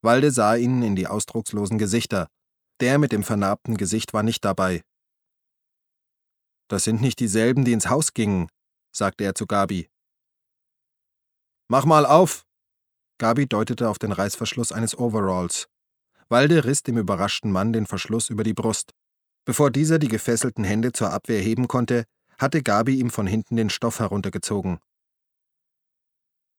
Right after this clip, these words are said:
„Was haben wir denn da?“ Sie deutete auf die frische Narbe unterhalb der Rippen.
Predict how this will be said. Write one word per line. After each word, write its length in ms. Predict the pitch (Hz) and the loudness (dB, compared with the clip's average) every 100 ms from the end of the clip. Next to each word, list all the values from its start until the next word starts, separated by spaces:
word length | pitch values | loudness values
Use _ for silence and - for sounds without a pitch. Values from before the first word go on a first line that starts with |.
| _ _ | _ _
„Was 260 | 110 - - | 0 0 2
haben 320 | 107 151 180 | 2 4 4
wir 160 | 190 | 4
denn 240 | 156 131 110 | 4 4 2
da?“ 380 | 107 101 95 87 _ _ _ _ _ _ | 2 2 0 -4 _ _ _ _ _ _
Sie 160 | - 123 | -8 -4
deutete 460 | 113 120 143 147 127 | 0 0 0 -2 -2
auf 100 | 101 | -4
die 140 | 98 | -10
frische 320 | - 104 - | -8 -6 -2
Narbe 460 | 101 95 107 110 120 | 0 0 0 0 0
unterhalb 420 | 110 101 101 - | -2 -2 -4 -4
der 140 | 110 | -2
Rippen. 340 | 123 117 107 | -2 -2 -4